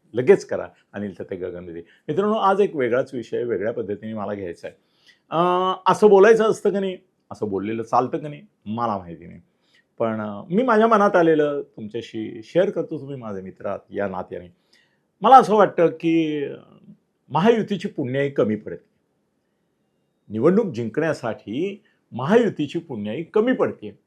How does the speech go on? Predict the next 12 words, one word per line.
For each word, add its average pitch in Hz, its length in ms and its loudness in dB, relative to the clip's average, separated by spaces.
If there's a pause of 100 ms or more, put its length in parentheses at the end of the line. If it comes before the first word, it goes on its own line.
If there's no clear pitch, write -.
(580)
आत्ता 190 240 4
जे 277 160 6
रिपोर्ट्स 226 480 8
येत 160 140 2
आहेत 127 160 2
त्याच्यामध्ये 170 580 -2
महाआघाडी 160 680 2
थोडी 220 440 2
का 269 140 6
होईना, 165 420 4
पाच 143 340 0
दहा 214 320 6